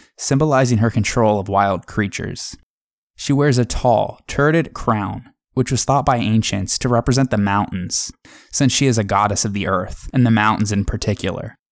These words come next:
In her hand, she often holds an enormous drum, called the tympanon. A Homeric hymn to Cybele from the sixth century B C reads, quote, "She delights in the clangor of castanets and drums, the roar of flutes,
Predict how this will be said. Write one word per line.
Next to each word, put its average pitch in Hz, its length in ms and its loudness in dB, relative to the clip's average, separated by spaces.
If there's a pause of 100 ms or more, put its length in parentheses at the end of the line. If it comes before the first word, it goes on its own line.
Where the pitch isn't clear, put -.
(380)
In 135 120 0
her 135 120 6
hand, 110 400 2
she 117 160 0
often 139 300 2
holds 139 260 2
an 123 80 4
enormous 107 520 2
drum, 95 600 -4
called 135 220 0
the 135 60 4
tympanon. 110 920 0 (520)
A 120 100 0
Homeric 170 520 2
hymn 135 240 2
to 120 60 4
Cybele 95 600 -2
from 120 140 2
the 110 80 4
sixth - 320 0
century 127 300 2
B 101 220 0
C 104 280 0
reads, 92 640 -8 (240)
quote, - 500 -2 (580)
"She - 220 -2
delights 165 460 2
in 170 80 2
the 120 80 2
clangor 117 500 2
of 98 140 -4
castanets 107 640 -2
and 98 100 0
drums, 92 720 -6 (200)
the 113 100 2
roar 123 360 4
of 101 120 -4
flutes, - 720 -6